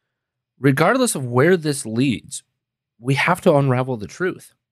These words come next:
So if you're looking for that truth, um, I would recommend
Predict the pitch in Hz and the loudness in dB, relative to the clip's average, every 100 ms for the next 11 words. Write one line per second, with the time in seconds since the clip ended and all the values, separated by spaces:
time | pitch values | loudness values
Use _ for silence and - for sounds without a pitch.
0 | _ _ _ _ _ - 170 208 226 240 | _ _ _ _ _ 0 4 4 4 2
1 | 254 240 - - 175 160 131 90 - - | 0 -4 -6 2 2 2 0 -4 -12 -16
2 | 85 120 _ _ _ _ _ _ _ _ | -16 -18 _ _ _ _ _ _ _ _
3 | _ _ _ _ _ _ _ - - _ | _ _ _ _ _ _ _ -20 -20 _
4 | _ _ _ _ _ _ - 160 160 147 | _ _ _ _ _ _ -2 0 0 -2
5 | _ _ _ _ 180 226 220 233 240 214 | _ _ _ _ 0 2 2 0 0 0
6 | 196 | 0